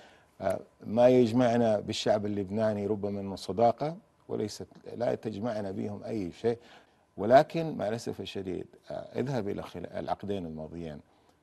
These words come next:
آه، وانظر ماذا أو، أو، آه، من التسعينات الميلادية ماذا يعني أجنت المملكة العربية السعودية مع، بعلاقتها مع هذه، مع هذه، مع مثل هذه الدول. كل المكائد، كل المصائب،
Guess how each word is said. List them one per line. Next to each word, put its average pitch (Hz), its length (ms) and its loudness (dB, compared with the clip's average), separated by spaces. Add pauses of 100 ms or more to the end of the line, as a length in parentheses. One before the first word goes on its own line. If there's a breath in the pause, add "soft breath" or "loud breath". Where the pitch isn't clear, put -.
(140)
آه، 76 340 -8 (380)
وانظر 147 360 2
ماذا 127 460 0
أو، 110 500 -2
أو، 123 380 -2
آه، 123 240 -6
من 147 160 -4
التسعينات 117 600 -6
الميلادية 73 640 -12
ماذا 60 400 -2 (380 loud breath)
يعني 98 500 -4
أجنت 110 380 -2
المملكة 104 340 -6
العربية 87 340 -6
السعودية 90 600 -8
مع، - 240 -10 (100)
بعلاقتها 87 580 -8
مع 76 160 -10
هذه، 78 480 -14 (320)
مع 85 120 -12
هذه، 87 280 -10 (120)
مع 107 120 -10
مثل 92 240 -10
هذه 82 160 -8
الدول. 76 340 -12 (420 loud breath)
كل 143 200 2
المكائد، 104 600 0
كل 101 220 -4
المصائب، 95 580 -4